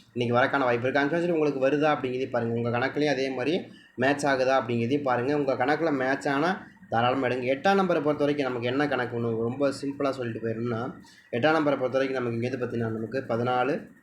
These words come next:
பத்துன்னு ரெண்டு போட்டிருக்கு இல்லையா? இதுக்கான வாய்ப்புங்கிறது ரொம்ப ஸ்ட்ராங்காக வரும். ஏன்னா உங்களுக்கு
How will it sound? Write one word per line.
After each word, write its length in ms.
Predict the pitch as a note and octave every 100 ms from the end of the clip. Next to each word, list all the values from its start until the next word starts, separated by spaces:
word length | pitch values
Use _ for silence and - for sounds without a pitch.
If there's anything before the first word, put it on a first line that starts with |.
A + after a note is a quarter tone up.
| _ _ _ -
பத்துன்னு 420 | B2 A#2+ E3+ D#3+
ரெண்டு 160 | A#2 A#2+
போட்டிருக்கு 380 | B2 A#2 A2
இல்லையா? 240 | G#2+ B2 B2 - - - _
இதுக்கான 340 | B2+ B2 C3 A#2+
வாய்ப்புங்கிறது 640 | B2+ E3 E3+ D#3+ C#3+ D3+
ரொம்ப 120 | B2+ C3
ஸ்ட்ராங்காக 320 | B2+ A#2+ A#2
வரும். 180 | B2 C3+
ஏன்னா 120 | D#3+
உங்களுக்கு 340 | D#3+ D3 C#3+